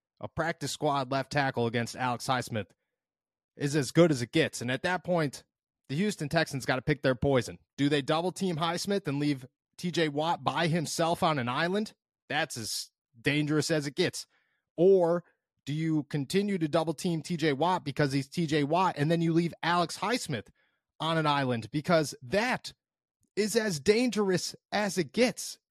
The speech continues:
The Houston Texans, despite not giving up a sack in week three against the Jacksonville Jaguars,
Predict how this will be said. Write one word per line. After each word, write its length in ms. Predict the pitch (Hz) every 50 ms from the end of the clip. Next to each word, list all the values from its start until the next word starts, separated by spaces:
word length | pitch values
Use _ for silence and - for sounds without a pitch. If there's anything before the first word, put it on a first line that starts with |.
| _ -
The 400 | 185 214 220 214 208 202 170 - - _ _ _ _
Houston 360 | - 254 277 - - 202 165
Texans, 440 | - 196 185 - - 139 123 110 110
despite 520 | - 147 - - - 220 226 214 160 -
not 280 | 139 151 160 165 - -
giving 260 | 175 165 151 156 151
up 120 | 147 -
a 60 | 143
sack 440 | - - - 156 156 156 139 - - - _ _ _ _ _ _ -
in 140 | 151 156 165
week 200 | 175 175 151 -
three 220 | - 165 170 156 147
against 300 | 127 131 143 143 127 -
the 80 | 139
Jacksonville 460 | 120 127 143 143 143 - 135 127 131 123
Jaguars, 500 | 110 151 147 151 139 139 135 127 120